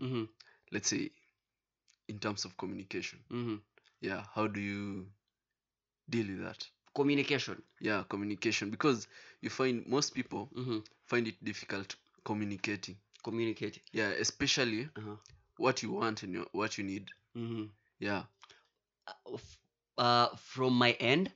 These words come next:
Speaker 2: Yeah, wha-,
Speaker 1: I
Speaker 2: what,
Speaker 1: think
Speaker 2: what is it from your end?
Speaker 1: from my end is,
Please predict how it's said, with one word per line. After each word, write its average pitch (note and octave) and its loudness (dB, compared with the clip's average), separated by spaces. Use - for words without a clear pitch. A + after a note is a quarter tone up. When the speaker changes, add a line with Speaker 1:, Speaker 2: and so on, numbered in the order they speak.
Speaker 2:
Yeah, G#2+ 2
wha-, F2+ -2
Speaker 1:
I C3 8
Speaker 2:
what, C#3+ 2
Speaker 1:
think D#3 6
Speaker 2:
what C#3 2
is G2 -2
it G2 -4
from F#2+ -6
your F#2+ 0
end? - -6
Speaker 1:
from B2 0
my B2 4
end C#3 2
is, C3 -2